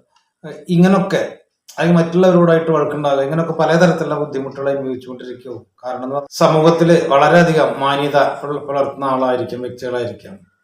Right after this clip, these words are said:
അപ്പൊ അവർക്കൊക്കെ ഇങ്ങനെ പെട്ടെന്ന് വരുമ്പോ, അല്ലെങ്കിൽ ഇങ്ങനെ അനുഭവിച്ചുകൊണ്ടിരിക്കുമ്പോ അത്,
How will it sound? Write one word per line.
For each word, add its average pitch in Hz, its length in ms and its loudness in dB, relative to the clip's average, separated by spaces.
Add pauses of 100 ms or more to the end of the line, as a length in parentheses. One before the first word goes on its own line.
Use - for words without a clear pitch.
(580)
അപ്പൊ 143 120 -6
അവർക്കൊക്കെ 170 440 2
ഇങ്ങനെ 185 260 4
പെട്ടെന്ന് 180 380 2
വരുമ്പോ, 165 420 4
അല്ലെങ്കിൽ 151 280 -2
ഇങ്ങനെ 160 200 2
അനുഭവിച്ചുകൊണ്ടിരിക്കുമ്പോ 151 880 -4
അത്, 156 460 -4